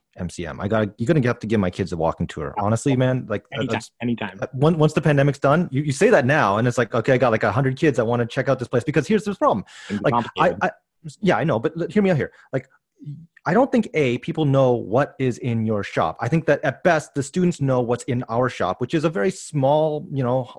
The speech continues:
Speaker 1: like, it's a maker space, essentially, right? It's not
Speaker 2: Yeah.
Speaker 1: at the industrial scale. We are not doing any water jet stuff. We're not dealing with, like, you know, any uh, robotics that control, like,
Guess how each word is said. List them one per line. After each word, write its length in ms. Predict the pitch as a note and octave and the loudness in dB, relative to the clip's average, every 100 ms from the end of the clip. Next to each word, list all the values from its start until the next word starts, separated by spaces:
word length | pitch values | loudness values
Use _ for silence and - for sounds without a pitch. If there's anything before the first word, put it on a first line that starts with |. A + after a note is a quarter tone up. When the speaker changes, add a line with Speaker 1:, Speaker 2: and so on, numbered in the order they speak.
| - | -16
Speaker 1:
like, 180 | C#3 A#2 | -10 -8
it's 140 | C#3 D3+ | -6 -4
a 40 | |
maker 300 | D3 F#3 E3 | -2 -4 -4
space, 360 | - G#2+ F2 G#2+ | -4 -4 -6 -6
essentially, 400 | - G2 - F2 | -6 -6 -6 -6
right? 180 | B2+ | -6
It's 140 | D3 - | -6 -2
not 220 | E3+ E3 | -2 0
Speaker 2:
Yeah. 60 | C#3+ | -2
Speaker 1:
at 80 | |
the 140 | D#3+ D#3 | -4 0
industrial 600 | C3+ C#3+ D3 F3 D#3+ C#3 | 2 2 0 0 0 0
scale. 520 | - - A2+ A#2 A#2 - - - | -6 -2 0 0 -2 -8 -20 -4
We 140 | D#3+ | 2
are 120 | D3+ C#3+ | 4 4
not 480 | D3+ D#3+ D#3+ C3+ | 2 2 0 -6
doing 300 | - C#3 C3+ C3+ | -4 -2 -2 -4
any 280 | C#3 C#3+ | -4 -4
water 420 | A#2+ G#2+ A2 A2+ A#2 | -4 -4 -4 -4 -4
jet 320 | B2 A#2 - | -4 -4 -6
stuff. 320 | - A2+ - | -4 -4 -2
We're 80 | B2 | 0
not 320 | C#3+ C#3 C#3 | 0 0 -4
dealing 320 | C#3 C3 B2+ | -4 -2 -2
with, 180 | A#2+ A2 | -4 -4
like, 260 | G#2+ G2+ - - - | -4 -6 -10 -20 -8
you 80 | A#2+ | -4
know, 120 | A2+ | -4
any 400 | C#3 C3 A#2+ A2 - _ _ | -2 -2 -4 -6 -14 _ _
uh, 280 | A2 G2 F#2+ F#2+ - | -8 -4 -6 -8 -14
robotics 880 | E3+ B2 A2 C#3 B2+ B2+ B2+ - | -6 -4 -2 0 0 0 -2 -6
that 240 | - A2 - | -8 -8 -8
control, 600 | A2+ A2+ - C3 A#2 A2+ | -10 -10 -8 -4 -4 -2
like, 160 | G2+ | -6